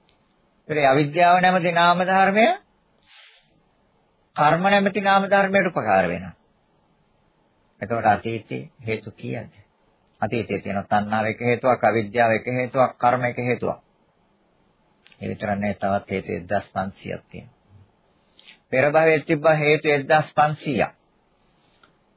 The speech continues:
තවත් තියෙනවා හේතු දහයක්. එහෙම නේද? ඒ දස කුසල් හා දස අකුසල්. එතන දහය විස්සක් තියෙන එක.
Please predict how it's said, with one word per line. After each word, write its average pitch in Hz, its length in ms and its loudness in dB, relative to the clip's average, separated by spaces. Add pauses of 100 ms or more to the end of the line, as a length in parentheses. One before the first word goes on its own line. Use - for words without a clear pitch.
(240)
තවත් 139 280 2
තියෙනවා 175 300 0
හේතු 160 280 0
දහයක්. 139 500 2 (1500)
එහෙම 113 220 -8
නේද? 95 220 -12 (580)
ඒ 131 100 -4
දස 117 300 2
කුසල් 135 340 0
හා 127 180 2
දස 110 200 0
අකුසල්. 127 440 -4 (1400)
එතන 120 260 0 (140)
දහය 123 300 0
විස්සක් 113 420 -2
තියෙන 82 220 -8
එක. - 160 -16